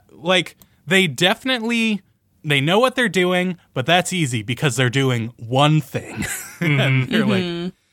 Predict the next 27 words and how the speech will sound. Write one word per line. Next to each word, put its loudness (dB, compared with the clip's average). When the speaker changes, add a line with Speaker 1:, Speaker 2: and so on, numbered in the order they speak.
Speaker 1:
uh, -2
"Let's 0
turn 0
a -2
fun 0
sketch -2
or -4
short 0
into 0
a 2
twelve 2
episode 0
series." -6
So 0
Speaker 3:
Yeah. 4
Speaker 1:
the 0
vibes, 2
great. -2
The, 0
the -4
concept, -2
good. 0
Execution, -2
extremely 0
Speaker 3:
Mm. 2
Speaker 1:
repetitive. -6
<laughs> -20